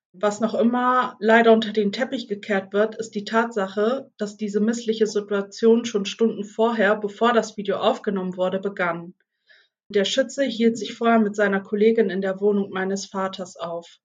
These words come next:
Das sind alles Hintergrundinformationen, die absichtlich von der Staatsanwaltschaft für die Öffentlichkeit zurückgehalten werden.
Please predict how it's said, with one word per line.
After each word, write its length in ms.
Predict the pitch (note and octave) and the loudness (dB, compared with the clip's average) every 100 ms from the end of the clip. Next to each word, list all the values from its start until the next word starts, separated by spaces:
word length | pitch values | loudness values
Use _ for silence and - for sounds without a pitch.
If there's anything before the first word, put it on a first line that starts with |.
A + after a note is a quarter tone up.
| _ _ _ _ - | _ _ _ _ -6
Das 160 | G#3 | -4
sind 160 | A3 G3+ | -2 2
alles 320 | A3 C#4+ C#4+ | 2 2 -4
Hintergrundinformationen, 1400 | C#4 C4 A#3 A3 F#3+ F#3 F#3+ - F3+ F3+ F3 - G3 G3+ | -6 -4 -4 -4 -4 -4 -6 -6 -8 -8 -8 -6 -2 -2
die 180 | G3+ F3 | -4 -6
absichtlich 640 | G#3+ A#3 - A3+ - A3+ - | -4 -4 -6 -10 -6 -8 -6
von 140 | A3 | -4
der 100 | G3+ | -2
Staatsanwaltschaft 1200 | - G#3 A3 A3+ F#3 F#3+ F#3 F#3 G#3 A3 A3 - - | -2 0 0 -2 -6 -6 -8 -6 -4 -4 -6 -20 -16
für 120 | - | -10
die 120 | F#3+ | -4
Öffentlichkeit 680 | - G#3+ A3+ A3 G3+ - G3 | -4 -2 -6 -6 -12 -4 -4
zurückgehalten 800 | F#3+ G3+ G#3+ A3 F#3 F3+ D#3+ F3 | -4 -4 -4 -4 -6 -4 -6 -8
werden. 480 | F3 D#3+ D#3+ E3 - | -8 -8 -8 -12 -18